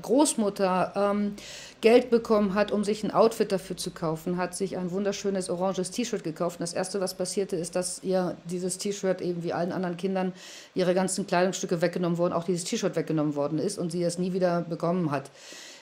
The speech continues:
Äh, sie hat daraufhin, seitdem ist die Farbe Orange eben auch eine Farbe für die, ähm, Survivors und die eben nicht überlebt haben, der Residential Schools. Und jetzt seit vergangenem Jahr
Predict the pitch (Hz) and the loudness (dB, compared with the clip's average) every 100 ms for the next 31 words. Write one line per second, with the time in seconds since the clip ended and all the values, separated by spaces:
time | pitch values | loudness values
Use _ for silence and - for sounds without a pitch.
0 | - 180 185 190 180 165 180 196 208 202 | -2 4 6 8 6 2 2 4 6 8
1 | 220 226 233 226 202 - 202 190 202 214 | 8 8 4 4 4 2 4 4 4 2
2 | 196 196 202 202 196 160 180 190 190 190 | 0 -2 2 2 4 2 2 2 0 -2
3 | 180 - 185 190 - 180 175 175 185 175 | -2 2 2 2 -2 -2 -2 0 0 0
4 | 175 - 208 185 185 190 180 180 - _ | -6 -2 0 2 0 0 0 -2 -8 _
5 | - - - 180 175 170 170 170 - - | -20 -20 -10 -6 -2 -2 -2 -4 -8 -20
6 | _ _ _ - - 190 180 214 214 202 | _ _ _ -6 0 2 6 4 4 0
7 | - 185 185 196 - 180 180 240 - - | -2 -4 -2 -2 -2 -2 2 2 2 -2
8 | 160 160 160 160 170 170 202 180 170 165 | -2 0 -2 -4 -4 -2 -2 -2 -2 -2
9 | 165 190 214 170 175 - 160 208 - - | -2 -2 -4 -6 -6 -6 -6 -6 -8 -16
10 | - - - - - - 202 208 208 220 | -18 -18 -18 -20 -4 4 6 4 4 2
11 | 220 - 214 208 220 202 202 254 262 262 | 2 2 2 2 2 4 4 6 6 6
12 | 233 233 233 - | 6 8 6 4